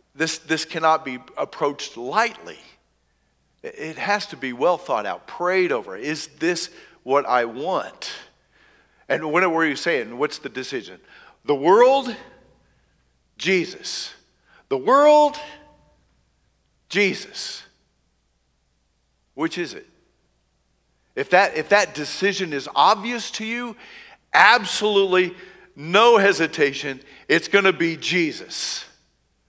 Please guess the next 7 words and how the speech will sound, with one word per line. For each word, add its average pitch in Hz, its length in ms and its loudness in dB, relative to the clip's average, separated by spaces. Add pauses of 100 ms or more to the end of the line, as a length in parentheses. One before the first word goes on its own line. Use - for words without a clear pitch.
(760)
We're 143 180 2
ready. 120 380 0 (680)
<laughs> - 1120 -8
Right? 196 500 2 (380)
Isn't 262 220 0
that 247 160 2
right? 247 500 -2